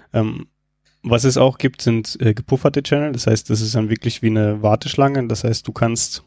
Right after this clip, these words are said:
Informationen nacheinander reinschieben, also bis der Puffer voll ist, dann bleibst du, also dann hängst du wieder, ne? Ähm, das heißt, wenn du sagst, ich hab einen gepufferten Channel von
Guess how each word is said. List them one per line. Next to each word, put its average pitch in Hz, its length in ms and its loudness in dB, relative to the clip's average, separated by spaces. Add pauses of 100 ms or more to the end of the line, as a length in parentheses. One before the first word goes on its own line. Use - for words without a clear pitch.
(340)
Informationen 117 680 2
nacheinander 113 680 2 (220)
reinschieben, 151 600 0
also 110 160 -2
bis 120 220 -2
der 117 80 0
Puffer 117 300 -2
voll 139 260 2
ist, - 180 -2
dann 120 220 -8
bleibst 110 300 2
du, - 40 -8 (120)
also 113 200 2
dann 110 260 0
hängst - 320 -2
du 113 80 2
wieder, 104 340 2
ne? 147 180 -8 (160)
Ähm, 113 340 -6
das - 120 -6
heißt, 113 220 0
wenn 113 120 0
du 113 80 2
sagst, 113 260 4
ich - 80 -8
hab 113 80 0
einen 113 100 -4
gepufferten 120 500 -4
Channel 117 300 0 (440)
von 110 460 -4